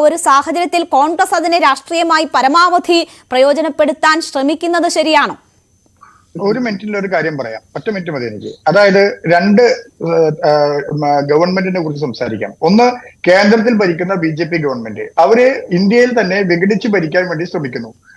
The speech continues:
Speaker 2: അവിടെ മറ്റ്, ഏഹ്, ന്യൂനപക്ഷങ്ങളുടെ വോട്ടുകൾ അവർക്ക് വേണ്ട, നേരെ മറിച്ച് അവര്,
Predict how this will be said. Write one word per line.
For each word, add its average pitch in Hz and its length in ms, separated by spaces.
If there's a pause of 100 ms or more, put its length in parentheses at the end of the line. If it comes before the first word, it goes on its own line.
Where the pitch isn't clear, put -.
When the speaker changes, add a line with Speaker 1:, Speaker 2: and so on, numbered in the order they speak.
(140)
Speaker 2:
അവിടെ 214 180
മറ്റ്, 233 300
ഏഹ്, 190 720
ന്യൂനപക്ഷങ്ങളുടെ 226 640
വോട്ടുകൾ 196 340
അവർക്ക് 180 200
വേണ്ട, 139 280 (460)
നേരെ 220 200
മറിച്ച് 240 320
അവര്, 226 340